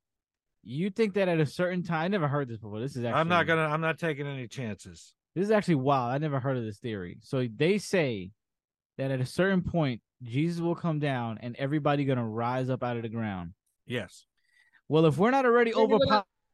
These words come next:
Speaker 3: a
Speaker 1: overpopulated
Speaker 3: zombie, bro. You're gonna have, like, you're either gonna be a skeleton or you're
Speaker 1: Do
Speaker 3: gonna
Speaker 1: you
Speaker 3: have a rotten
Speaker 1: understand
Speaker 3: flesh,
Speaker 1: the
Speaker 3: like
Speaker 1: population problem at that point? Where are we gonna go? Elon
Speaker 2: We're
Speaker 1: better
Speaker 2: gonna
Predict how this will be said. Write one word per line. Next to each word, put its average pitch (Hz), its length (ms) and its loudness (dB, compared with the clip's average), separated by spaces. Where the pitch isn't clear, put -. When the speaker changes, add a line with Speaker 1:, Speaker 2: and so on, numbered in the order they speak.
Speaker 3:
a - 40 -4
Speaker 1:
overpopulated 175 460 4
Speaker 3:
zombie, 131 140 -6
bro. 165 300 0
You're 247 140 -8
gonna 208 140 -2
have, 175 100 -2
like, 151 400 0
you're 180 260 -4
either 208 100 0
gonna 196 100 -2
be 170 80 0
a 151 40 0
skeleton 196 580 -2
or 170 60 0
you're 180 140 0
Speaker 1:
Do 277 60 -2
Speaker 3:
gonna 302 100 4
Speaker 1:
you 294 60 0
Speaker 3:
have 247 100 2
a - 20 -6
rotten 240 180 2
Speaker 1:
understand 233 280 -2
Speaker 3:
flesh, 214 260 -6
Speaker 1:
the 156 140 0
Speaker 3:
like 117 140 -2
Speaker 1:
population 185 640 0
problem 190 680 -2
at 160 160 -6
that 175 200 0
point? 175 280 -2
Where 165 200 2
are 214 60 4
we 214 120 2
gonna 190 200 0
go? 147 340 -2
Elon 220 260 4
Speaker 2:
We're 208 40 4
Speaker 1:
better 208 140 4
Speaker 2:
gonna 196 40 4